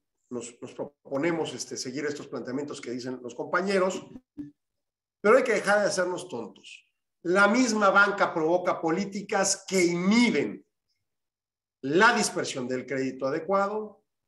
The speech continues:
el desarrollo económico que pueda aportar la banca y varios criterios de equidad". Y entonces plantea, "Las fintech nos van a ganar el tirón".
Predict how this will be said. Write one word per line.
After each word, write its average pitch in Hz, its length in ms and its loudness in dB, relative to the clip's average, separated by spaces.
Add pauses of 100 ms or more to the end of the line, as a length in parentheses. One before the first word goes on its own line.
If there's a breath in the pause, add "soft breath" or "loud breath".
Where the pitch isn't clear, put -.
(580)
el 208 200 6
desarrollo 147 540 0
económico 139 640 -4
que 117 100 -14
pueda 143 220 2
aportar 139 440 -4
la 160 140 0
banca 196 580 2 (720)
y 156 460 -12
varios 131 400 -4
criterios 110 460 -6
de 101 60 -8
equidad". - 340 -10 (800)
Y 165 100 0
entonces 180 400 2
plantea, 185 640 2 (300)
"Las 139 240 -4
fintech 247 500 0
nos 143 160 -6
van 214 160 -2
a 214 60 0
ganar 196 580 0 (180)
el 120 140 -14
tirón". 92 340 -16